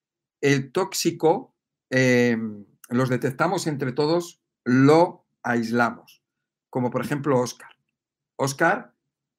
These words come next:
pero bueno, no vamos a entrar ahora en él porque no merece la pena ni perder el tiempo ni gastarlo con, con estas personas, ¿no?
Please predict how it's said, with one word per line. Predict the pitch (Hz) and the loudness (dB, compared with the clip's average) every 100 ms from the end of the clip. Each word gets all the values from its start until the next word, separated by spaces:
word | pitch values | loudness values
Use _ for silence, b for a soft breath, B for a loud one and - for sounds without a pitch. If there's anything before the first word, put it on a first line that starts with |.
| - | -10
pero | 135 | -4
bueno, | 147 131 | -2 -2
no | 131 | -2
vamos | 147 151 143 | -2 -2 -4
a | |
entrar | 139 139 135 | -6 -4 -2
ahora | 131 127 | -2 -2
en | 123 | -2
él | 143 170 | -2 -2
porque | 123 151 | -4 -6
no | 131 | -4
merece | 135 123 139 | -4 -4 -6
la | 123 - | -8 -6
pena | 147 143 151 | -8 -6 -4
ni | 131 120 | -4 -8
perder | - - - 123 117 123 | -12 -18 -8 -4 -2 -2
el | 120 | -4
tiempo | 117 131 131 131 123 b b b b | -6 -8 -6 -6 -8 b b b b
ni | 110 117 | -8 -6
gastarlo | 117 110 - 127 127 123 123 127 127 _ _ _ _ | -4 -8 -6 -2 -2 0 0 0 -2 _ _ _ _
con, | 127 117 | -6 -6
con | 113 120 | -4 -8
estas | 117 110 | -10 -12
personas, | - 101 - 90 87 - 113 | -12 -14 -14 -18 -20 -20 -14
¿no? | 135 - | -14 -14